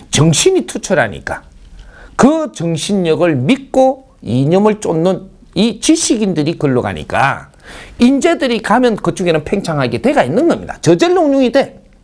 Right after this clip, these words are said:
아이템 때문에 너희들이 잘 되는 게 아니고 사람이 모이면 잘 되는 겁니다. 어. 근데 그렇게 해서 팽창이 된 거죠.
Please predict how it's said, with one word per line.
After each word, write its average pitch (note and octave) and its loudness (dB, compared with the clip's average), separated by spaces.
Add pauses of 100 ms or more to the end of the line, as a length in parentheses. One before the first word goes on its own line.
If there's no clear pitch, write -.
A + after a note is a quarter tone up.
(360)
아이템 C4+ 0
때문에 D#4 2
너희들이 C#4+ 2
잘 G3+ 2
되는 E3+ 0
게 E3 0
아니고 A#3+ 0 (1200)
사람이 F4+ 4
모이면 F4 2
잘 A3+ 2
되는 E2+ -10
겁니다. - -20 (1800)
어. F3 -2 (1080)
근데 B3+ 4
그렇게 C4+ 4
해서 G3 0 (460)
팽창이 E3+ 0
된 C#2+ -6
거죠. - -16